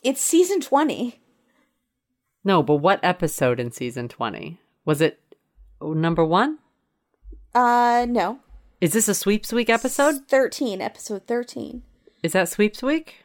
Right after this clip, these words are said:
Speaker 1: You think that's why? I don't think they plan their releases that, like that. I think they just,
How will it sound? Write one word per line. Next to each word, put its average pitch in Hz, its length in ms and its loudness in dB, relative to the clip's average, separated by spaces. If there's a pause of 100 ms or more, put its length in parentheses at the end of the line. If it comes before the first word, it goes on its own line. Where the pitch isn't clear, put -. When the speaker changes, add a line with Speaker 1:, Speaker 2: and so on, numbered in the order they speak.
(100)
Speaker 1:
You 277 200 4
think 311 240 2
that's 302 300 0
why? 320 440 2
I 269 120 4
don't 277 260 -2 (140)
think 262 200 -2
they 233 140 2
plan 214 280 0
their 202 140 0
releases 175 480 -8
that, - 260 -8 (200)
like 175 240 -2
that. 98 200 -2
I 95 60 -4
think 185 240 -10
they 185 120 -6
just, 180 280 -10